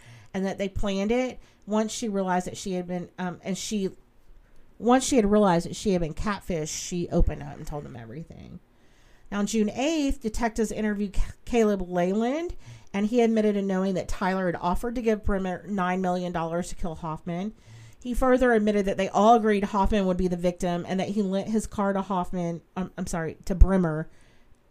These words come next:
after being told that they were going to pick up Hoffman and kill her. Now, Leyland indicated that he, for this, he was gonna get five hundred grand.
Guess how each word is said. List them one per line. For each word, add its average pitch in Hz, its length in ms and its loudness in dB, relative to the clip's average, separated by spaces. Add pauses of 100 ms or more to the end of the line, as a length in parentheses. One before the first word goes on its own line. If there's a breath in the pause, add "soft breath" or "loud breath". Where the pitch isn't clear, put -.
after 190 240 2
being 196 180 2
told 185 220 2
that 175 100 -2
they 180 100 0
were 180 100 0
going 175 180 0
to 170 80 -2
pick 180 260 8
up - 140 -6
Hoffman 175 440 -2
and 165 120 -6
kill 240 260 2
her. 190 360 -2 (560 soft breath)
Now, 202 180 2
Leyland 233 400 8
indicated 208 480 4
that - 80 -8
he, - 240 -14
for 196 160 6
this, 226 420 6
he 226 180 -2
was 208 120 4
gonna 185 180 -2
get 160 180 -2
five 170 220 -2
hundred 170 240 -4
grand. 156 440 -10